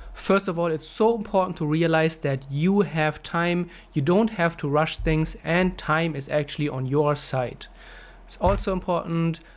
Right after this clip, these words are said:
adopt a realistic performance goal of maybe anywhere between two and three percent a month,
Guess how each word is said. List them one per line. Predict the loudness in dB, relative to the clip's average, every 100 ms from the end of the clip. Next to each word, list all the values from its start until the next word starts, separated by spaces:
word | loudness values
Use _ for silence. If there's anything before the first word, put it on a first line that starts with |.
| -6
adopt | 0 2 0 -2
a | -2
realistic | 0 0 -2 -4 -8
performance | -8 -2 0 0 -2
goal | -2 0 0
of | 0 0 0
maybe | 0 2 2
anywhere | 2 4 4
between | 2 0 -2 -2
two | 0 2 4
and | 2
three | 0 0
percent | 0 -2 0 0
a | 2
month, | 2 2